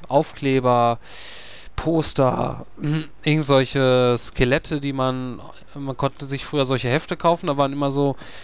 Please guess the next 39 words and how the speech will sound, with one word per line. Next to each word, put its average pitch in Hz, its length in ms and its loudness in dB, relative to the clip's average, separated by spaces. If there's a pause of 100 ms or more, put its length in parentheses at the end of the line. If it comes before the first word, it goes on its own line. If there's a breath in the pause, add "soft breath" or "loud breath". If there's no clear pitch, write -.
(120 loud breath)
Skelette 143 480 2
dabei, 170 340 2
die 165 80 -2
konnte 139 200 -2
man 135 100 -6
zusammenstecken 165 720 -2
und 151 80 -4
da 135 80 4
musste 143 240 -6
man 131 120 -2
sich 127 220 -6
immer 170 300 2 (600 loud breath)
das 123 160 0
nächste 151 240 2
Heft 117 160 0
kaufen, 117 300 2
damit 123 200 -4
man 127 120 -2
auch 123 100 0
den 131 180 -2
Dinosaurier 127 480 2
dann 120 140 0
komplett 120 340 -4
hatte 139 280 -2
und 156 200 -10
das 127 140 -2
hat 147 100 -2
im 139 120 -6
Dunkeln 147 260 -6
dann 127 140 -2
auch 113 100 -6
noch 117 160 -4
geleuchtet. - 540 0 (760 soft breath)
Das - 160 -8
fand 120 160 -2
ich - 140 -10
früher 113 420 0
ziemlich 123 340 -2
faszinierend. 117 600 -2